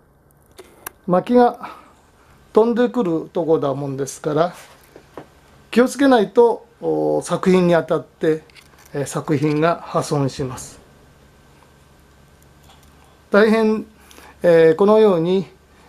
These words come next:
えー、しのぎをやりますと、お、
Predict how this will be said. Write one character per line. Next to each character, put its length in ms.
え 1500
ー、 20
し 160
の 140
ぎ 140
を 140
や 140
り 140
ま 160
す 200
と、 340
お、 560